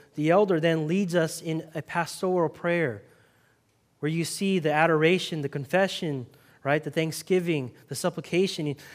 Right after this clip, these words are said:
he's really presenting the request of the congregation from the pulpit. This is all in a church setting.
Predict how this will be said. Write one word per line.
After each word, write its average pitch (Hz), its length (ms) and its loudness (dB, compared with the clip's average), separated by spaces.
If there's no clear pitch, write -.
he's 165 180 -4
really 185 280 4
presenting 185 500 0
the 160 100 2
request 180 460 0
of 160 80 -10
the 147 80 -2
congregation 160 880 -2
from 185 420 2
the 151 80 0
pulpit. 202 680 -4
This 165 200 -8
is 175 80 -2
all 208 200 6
in 220 80 2
a 185 60 -2
church 208 280 2
setting. 117 380 -2